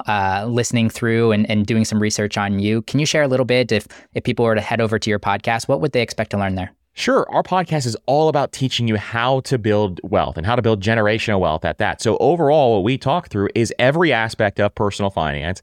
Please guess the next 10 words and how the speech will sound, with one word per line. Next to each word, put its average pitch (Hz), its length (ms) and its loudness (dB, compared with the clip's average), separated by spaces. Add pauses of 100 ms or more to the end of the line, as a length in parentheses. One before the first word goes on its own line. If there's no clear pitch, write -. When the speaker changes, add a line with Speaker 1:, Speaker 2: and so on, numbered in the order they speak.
(220)
Speaker 2:
and 117 100 -2
how 135 140 0
you 156 180 0
can 131 120 2
actually 120 280 0
maximize 98 960 0 (180)
your 113 120 0
ability 110 460 2
to 117 160 0
actually 117 300 -2